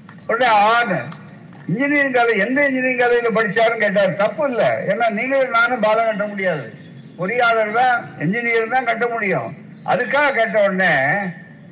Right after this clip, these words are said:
வடநாட்டுல ஒரு சாமியார் உத்தரப்பிரதேசத்துல ரொம்ப ஆகான்னு ஆவேசப்பட்டு, "ஆஹா, கருணாநிதி என்பவர் உடனே ராமன், எங்கள் ராமன், புனித ராமனை அவமானப்படுத்தி விட்டார், அவர் தலையை சீவனம்,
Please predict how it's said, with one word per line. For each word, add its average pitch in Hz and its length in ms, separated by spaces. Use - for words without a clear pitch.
வடநாட்டுல 277 480
ஒரு 247 220
சாமியார் 214 420
உத்தரப்பிரதேசத்துல 196 800
ரொம்ப - 200
ஆகான்னு 226 460
ஆவேசப்பட்டு, 208 1000
"ஆஹா, 220 720
கருணாநிதி 226 580
என்பவர் 214 540
உடனே 214 380
ராமன், 208 400
எங்கள் 214 280
ராமன், 208 440
புனித 226 280
ராமனை 214 400
அவமானப்படுத்தி 214 880
விட்டார், 196 440
அவர் 151 280
தலையை 233 380
சீவனம், 202 460